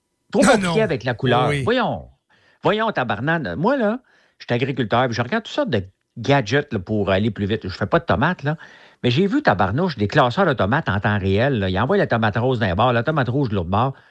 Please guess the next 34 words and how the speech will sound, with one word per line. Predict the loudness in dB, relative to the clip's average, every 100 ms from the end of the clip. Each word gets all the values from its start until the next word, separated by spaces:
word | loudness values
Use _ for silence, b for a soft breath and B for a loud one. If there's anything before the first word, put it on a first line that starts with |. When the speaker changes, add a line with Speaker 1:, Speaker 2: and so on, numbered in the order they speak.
| b b
Speaker 1:
Je | -2
pense | 0 0
qu'on | -2 0 0
a | 2 2
l'équipement | 0 -2 -6 -4 0 2 2
aujourd'hui | 0 -2 0
en | 0
deux | 2
mille | 0 0
vingt-six | 0 -2 -2 -2
d'être | -2
capable | -2 0 0 0
de |
classer | -2 -2 -2 -2
des | -2
vitres, | -2 -2 -2
des | -4
bouteilles | -2 -2 0
de | -2
vitres, | -4 -6 -8
là. | -10 -4
Là, | 0 2
on | 2
va | 2
arrêter | 4 2 2
de | 2 2
se |
compter. | 0 0 2
Puis | 4 4
au |
pire, | 4 0 0 B B B 0
mettons | 2 2 0
des | 0 -2
gens | 0 0 0